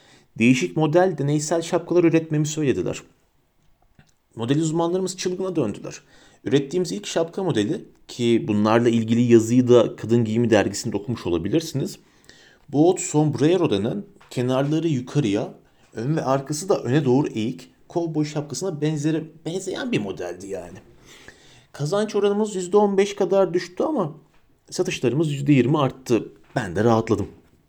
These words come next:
İkinci şapka modelimiz Ku Klux Klan kukletesine benzer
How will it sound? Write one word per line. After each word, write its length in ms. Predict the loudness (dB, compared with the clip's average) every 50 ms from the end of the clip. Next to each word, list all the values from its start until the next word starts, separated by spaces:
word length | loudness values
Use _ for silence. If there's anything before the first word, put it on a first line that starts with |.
| _ _ _ _ _ _ _ _ _ _ _ _ _ _ _ _ _ _ _ -20 -20 -20 _ _
İkinci 280 | -8 -6 -6 -6 -6 -2
şapka 340 | -2 -2 -2 -2 -4 -4 -4
modelimiz 480 | -2 -2 0 2 2 2 0 0 -4
Ku 300 | -4 -2 0 0 0 0
Klux 360 | 0 0 0 0 0 0 -4
Klan 500 | -8 -4 0 2 2 4 2 2 -2 -4 -10 -12
kukletesine 680 | -12 -6 2 2 4 4 2 0 0 0 0 0 2 2
benzer 640 | 2 4 4 2 4 4 4 4 2 0 -6 -16